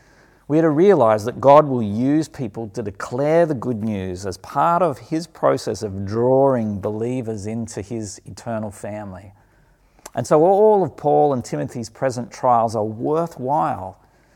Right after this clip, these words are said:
in view of this priceless benefit to those who will obtain salvation, to those who will, will receive the gospel message. And that final phrase in verse ten,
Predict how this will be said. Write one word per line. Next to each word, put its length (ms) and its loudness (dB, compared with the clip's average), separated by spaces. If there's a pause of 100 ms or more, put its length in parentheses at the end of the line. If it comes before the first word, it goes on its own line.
(120)
in 180 -4
view 180 2
of 140 -2
this 260 -8 (300)
priceless 680 -2
benefit 560 -6
to 100 -8
those 480 -4 (460)
who 180 -2
will 140 -2
obtain 500 -6
salvation, 760 -4
to 80 -8
those 400 2
who 180 -6
will, 440 -6
will 300 0
receive 680 -6
the 80 -10
gospel 420 -8
message. 680 -16 (1300)
And 140 -4
that 160 -4
final 460 -2
phrase 560 -6
in 120 -8
verse 280 -6
ten, 500 -10